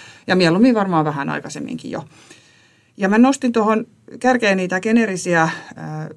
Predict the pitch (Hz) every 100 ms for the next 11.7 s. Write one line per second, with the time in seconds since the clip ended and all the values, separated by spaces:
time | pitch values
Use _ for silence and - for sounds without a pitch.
0 | - 220 220 208 214 247 269 277 - -
1 | _ _ _ - 240 254 233 196 180 208
2 | 220 214 180 - 160 185 214 185 170 -
3 | 147 156 156 202 226 233 240 240 - _
4 | _ _ _ _ _ 214 233 208 185 170
5 | 165 170 160 196 202 208 175 165 156 147
6 | 139 214 233 202 190 180 175 175 170 165
7 | 165 - - _ _ 214 220 180 170 165
8 | 160 - 165 165 156 156 151 156 - _
9 | _ _ - 220 233 170 151 147 156 156
10 | - _ _ _ _ _ 202 226 196 170
11 | 156 - 214 233 226 185 170